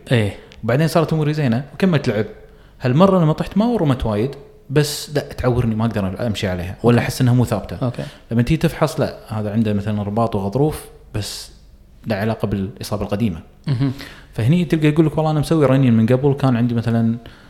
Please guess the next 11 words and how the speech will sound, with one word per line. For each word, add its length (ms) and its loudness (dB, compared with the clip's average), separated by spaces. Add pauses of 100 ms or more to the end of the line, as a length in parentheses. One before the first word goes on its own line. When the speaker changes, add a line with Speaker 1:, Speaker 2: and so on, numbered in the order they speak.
(220)
Speaker 2:
ال-، 440 -2
الغ-، 280 0
الرباط 300 -2
ما 60 2
في 120 -2
شيء". 200 -6 (1160)
ما 140 2
اعتمد 320 -2
على 100 2
الرنين. 260 -4 (260)
الرنين 420 0